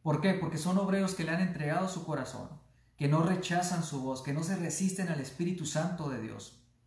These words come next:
Amén. Los celos y la envidia, sí. Por esto muchos obreros, aunque anden en la ciudad de Tijuana obrando, escúcheme bien, a que, aunque anden haciendo obras,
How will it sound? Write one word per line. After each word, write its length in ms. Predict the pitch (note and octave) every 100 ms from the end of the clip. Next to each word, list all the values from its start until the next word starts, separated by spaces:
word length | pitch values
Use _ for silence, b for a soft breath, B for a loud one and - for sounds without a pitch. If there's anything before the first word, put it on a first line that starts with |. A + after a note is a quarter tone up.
| _ _ _ _ _
Amén. 560 | - B2+ F3+ G#3+ - B B B
Los 140 | - B2+
celos 300 | F3+ G#3 -
y 20 |
la 80 | F#3
envidia, 480 | E3+ F3+ F3+ D3 B2+
sí. 400 | - D#3 - - B B B
Por 180 | C#3 C#3+
esto 340 | G#3 A3 G3+ E3+
muchos 380 | F3 E3+ F#3
obreros, 600 | F3 D#3 F3 D3+ - - - - - -
aunque 420 | D#3 D3+ - D3+
anden 300 | E3 G#3 A3+
en 100 | G#3+
la 100 | G3
ciudad 200 | E3+ F#3+
de 60 | G3
Tijuana 360 | F#3 F#3+ F#3+
obrando, 480 | E3 F#3+ G3 E3+ - - C3+
escúcheme 440 | - G#3 G#3+ F#3
bien, 300 | F#3+ F3+ - B B
a 200 | C#3+ C3+
que, 220 | - D3+ D#3
aunque 320 | D#3 D3+ D#3+
anden 200 | F#3 G3+
haciendo 420 | F3 F#3 F#3+ F#3+
obras, 520 | G3+ G3+ D#3+ D3+ -